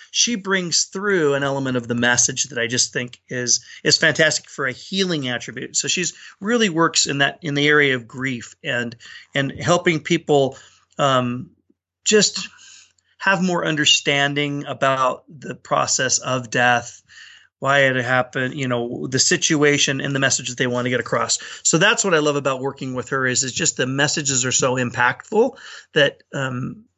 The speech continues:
you know, not only are you getting the evidence, but it's as if you're having a conversation, um, about that person from that person who has passed. Yeah.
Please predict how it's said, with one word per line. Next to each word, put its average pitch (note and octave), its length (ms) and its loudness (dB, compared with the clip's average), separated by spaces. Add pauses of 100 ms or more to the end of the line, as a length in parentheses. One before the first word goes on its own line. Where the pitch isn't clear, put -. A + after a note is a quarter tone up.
(140)
you F3 180 -10
know, D#3+ 100 -4
not D3 140 6
only C#3+ 240 6
are C#3 80 6
you C3+ 160 2
getting C3+ 460 0
the C3 100 2
evidence, C3+ 400 2
but - 240 -4
it's - 300 0
as C3+ 240 0
if C#3 160 2
you're C3 180 -2
having B2+ 360 0
a A2 40 -14
conversation, B2+ 840 -2 (440)
um, C#3+ 400 -6
about C3 600 2 (140)
that C#3 320 0 (120)
person C#3 380 2
from D3 380 2
that C3 260 0
person B2 400 -2
who A#2+ 140 -2
has A#2+ 120 0
passed. D3 480 -6
Yeah. C#3+ 260 2